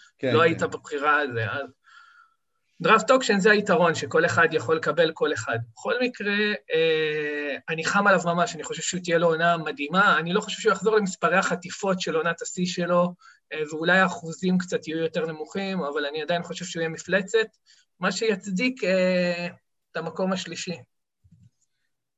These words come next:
Speaker 1: הוא בהחלט יהיה מפלצת, אה, לדעתי, אבל יש חמישה יותר טובים ממנו, ממש התלבטתי בינו לבין המקום החמישי שעוד נגיע אליו.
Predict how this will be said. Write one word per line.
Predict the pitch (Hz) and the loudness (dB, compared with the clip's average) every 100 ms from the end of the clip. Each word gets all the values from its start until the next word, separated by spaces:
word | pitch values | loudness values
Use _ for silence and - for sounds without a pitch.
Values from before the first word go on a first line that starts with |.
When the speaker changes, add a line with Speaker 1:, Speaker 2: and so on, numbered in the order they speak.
| _ | _
Speaker 1:
הוא | 160 160 | -4 2
בהחלט | 175 165 220 214 | 4 6 6 6
יהיה | 190 175 | 6 6
מפלצת, | 151 143 135 123 175 196 - - _ _ _ | 4 2 0 2 0 0 -6 -20 _ _ _
אה, | 135 131 131 127 | -2 2 2 2
לדעתי, | 127 139 127 165 | 2 2 4 2
אבל | 135 135 | 2 0
יש | 135 | -2
חמישה | 135 120 117 139 131 127 123 120 117 | -2 0 2 2 2 0 0 -2 -2
יותר | 120 143 | -2 -4
טובים | - 131 135 | -4 -6 -2
ממנו, | 135 139 165 175 135 | -2 0 -2 -2 -4
ממש | 135 - | -6 -8
התלבטתי | - 117 123 120 113 | -6 -4 -2 -4 -6
בינו | 113 113 | -6 -6
לבין | 110 110 | -6 -10
המקום | 107 - 113 | -12 -8 -8
החמישי | 110 107 104 131 | -8 -14 -14 -14
שעוד | - 107 - | -12 -14 -14
נגיע | - 135 151 160 | -12 -4 0 2
אליו. | 170 | 2